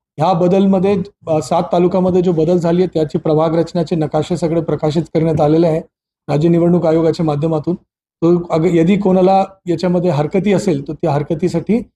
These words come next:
लोक आपल्याकडे हे करू शकतो. प्रारूप, अ, प्रकाशित करण्यात आलं आहे आणि प्रारूपमध्ये कोणाला अगर हरकती असेल, तर त्या हरकतीबद्दल एकवीस तारीखपर्यंत ते एक, अ, म्हणजे, अ, अ, अडचणी मांडू शकतो. सगळे राजकीय पक्षाची बैठक पण घेण्यात आली आहे. त्याच्यामध्ये मतदार यादी जो आहे, ते एक जुलैपर्यंतची मतदार यादीबद्दल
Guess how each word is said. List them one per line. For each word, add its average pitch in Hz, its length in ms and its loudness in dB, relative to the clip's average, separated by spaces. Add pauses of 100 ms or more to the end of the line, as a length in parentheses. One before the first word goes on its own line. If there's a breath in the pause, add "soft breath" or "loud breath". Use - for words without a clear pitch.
(260)
लोक 170 220 2
आपल्याकडे 170 520 0 (420)
हे 160 200 0
करू 180 220 2
शकतो. 180 300 -2
प्रारूप, 185 580 0
अ, 170 60 0
प्रकाशित 165 400 -2
करण्यात 170 320 -4
आलं 165 160 0
आहे 220 100 -2
आणि 185 120 -2
प्रारूपमध्ये 170 560 0
कोणाला 170 320 -2
अगर 165 180 0 (360)
हरकती 160 280 0
असेल, 180 280 0
तर 196 60 0
त्या 170 180 0
हरकतीबद्दल 165 680 0 (340)
एकवीस 185 360 0
तारीखपर्यंत 175 420 0
ते 165 260 0 (260)
एक, 156 220 0
अ, 156 220 2 (160)
म्हणजे, 160 260 -2 (140)
अ, 156 140 0 (380)
अ, 143 60 -2 (220)
अडचणी 165 300 2
मांडू 165 280 2
शकतो. 165 360 -6 (480)
सगळे 175 240 0
राजकीय 170 340 0
पक्षाची 180 360 -2
बैठक 160 300 -2
पण 180 140 -2
घेण्यात 165 300 -2
आली 165 160 0
आहे. 190 100 -4
त्याच्यामध्ये 165 400 -4
मतदार 151 340 0
यादी 165 320 2
जो 165 160 -2
आहे, 156 160 0
ते 170 160 -6
एक 151 240 -2
जुलैपर्यंतची 156 580 0
मतदार 151 300 -2
यादीबद्दल 151 540 -2